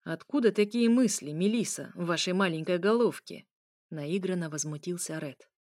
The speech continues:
Титулы отпали. Разговор потерял налет формальности. Выглядел этот диалог вполне себе мило.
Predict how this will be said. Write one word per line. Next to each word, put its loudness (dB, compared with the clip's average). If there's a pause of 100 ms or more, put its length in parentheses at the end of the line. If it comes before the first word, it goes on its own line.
(640)
Титулы 0
отпали. -8 (220)
Разговор 0
потерял -2
налет -4
формальности. -8 (500)
Выглядел 0
этот -2
диалог 0
вполне 2
себе -4
мило. 0